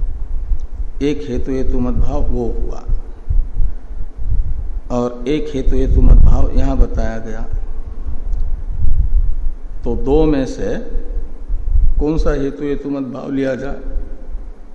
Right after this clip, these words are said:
तो कहते हैं यथेष्टम वा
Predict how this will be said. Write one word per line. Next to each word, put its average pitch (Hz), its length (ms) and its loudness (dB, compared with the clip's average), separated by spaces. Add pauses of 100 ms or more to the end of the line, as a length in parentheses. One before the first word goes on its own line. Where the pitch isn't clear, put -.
(440)
तो 139 120 -4
कहते 127 340 -6
हैं 127 260 -6 (1400)
यथेष्टम 147 880 -2
वा 117 180 -4